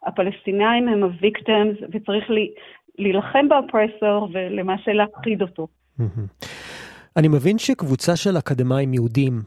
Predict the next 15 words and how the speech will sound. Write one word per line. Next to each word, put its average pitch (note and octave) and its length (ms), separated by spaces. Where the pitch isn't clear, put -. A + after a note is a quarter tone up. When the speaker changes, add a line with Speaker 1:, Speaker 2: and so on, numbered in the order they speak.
Speaker 2:
מנסה A#2 320
ליזום C3+ 400
הסברה A#2+ 600
בקרב B2+ 420
אקדמאים B2+ 600
וסטודנטים, B2+ 600
ושאת B2 480
חברה B2+ 400
בקבוצה C3 440
הזו. A#2 260
תוכלי D#3 200
בבקשה D3+ 340
לספר C3+ 320
לנו C3+ 160
עוד? C3+ 220